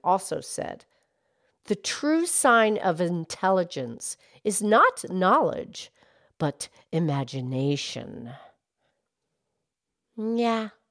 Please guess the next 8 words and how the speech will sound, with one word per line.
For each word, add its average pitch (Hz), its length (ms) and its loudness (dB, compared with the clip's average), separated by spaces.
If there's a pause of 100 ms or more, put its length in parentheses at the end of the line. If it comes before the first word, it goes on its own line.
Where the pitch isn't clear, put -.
(480)
Yeah. 233 300 2 (240)
Find 320 280 8
it - 180 6
within 269 680 8 (240)
and 262 220 4
develop 247 640 8
it 220 160 6
and, 214 200 0